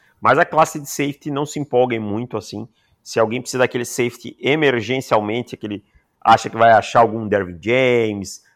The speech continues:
algum Jamal Adams, algum, é, algum jogador nesse nível, Minka Fitzpatrick, esquece, não, não é nesse ano aí, não. Pode ser que algum vire depois,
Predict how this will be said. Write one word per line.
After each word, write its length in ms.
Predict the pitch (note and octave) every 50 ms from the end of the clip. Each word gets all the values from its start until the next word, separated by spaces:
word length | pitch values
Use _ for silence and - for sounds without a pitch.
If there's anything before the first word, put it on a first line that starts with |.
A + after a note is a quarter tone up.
| _ _
algum 500 | _ G#2+ G2+ F#2+ F2+ A2 A2 G#2+ G#2 G2
Jamal 360 | F#2 - G#2 G2 F#2+ F#2 F2
Adams, 800 | F#2 A2 B2+ C3 B2+ A#2+ A2+ A2 G#2+ G2 G2+ G2+ G2+ G2 F#2 F2
algum, 520 | F#2+ F#2+ F#2 F2+ G2 G2+ G2 F#2+ F#2 F2+ E2+ - _ _ _ _ _ _ _ _
é, 300 | _ - F#2+ F#2 F#2 - -
algum 220 | - G#2 G2+ G2+ G#2+
jogador 340 | G2+ A2 G#2 G2+ F#2+ G2+ G2
nesse 320 | G2 G#2 G#2 - - F#2+ G2
nível, 480 | G2 G#2+ B2+ C3+ B2+ G#2 G#2 G2+ F2+ - _ _ _ _
Minka 280 | - G#2+ B2 A#2+ - F2+
Fitzpatrick, 720 | - - - - - _ - A2+ A#2 A#2 - C3 - -
esquece, 500 | - - - - A#2+ G#2+ G2 - - G2+
não, 200 | G2+ G2 G2 G2
não 280 | G2 G2+ G#2 G#2 G#2 G#2+
é 80 | G#2 G#2
nesse 300 | G#2+ A2 G#2+ - - A#2
ano 120 | A#2 A2+
aí, 100 | B2 D3+
não. 200 | F3+ D3 G#2+ F2 - _ _ _ _ _
Pode 180 | A#2 B2+ B2+ -
ser 100 | C#3+ B2+
que 80 | F3
algum 280 | E3 D3 A#2 B2+ E3+ G#3+
vire 400 | G3 G3 E3 D#3 D#3 F3 F#3 E3
depois, 680 | D3 D3+ - - C#3+ B2+ A#2 G2+ F2+ - - - _